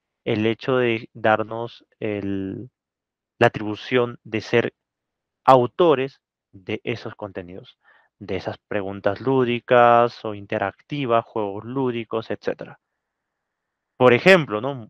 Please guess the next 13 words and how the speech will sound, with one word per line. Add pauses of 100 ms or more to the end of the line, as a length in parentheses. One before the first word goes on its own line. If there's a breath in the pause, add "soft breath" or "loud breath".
Ya
muchos
de
nosotros
conocemos (800)
esta
herramienta (420 loud breath)
de
H
cinco
P,
¿no? (1800 soft breath)
Entonces,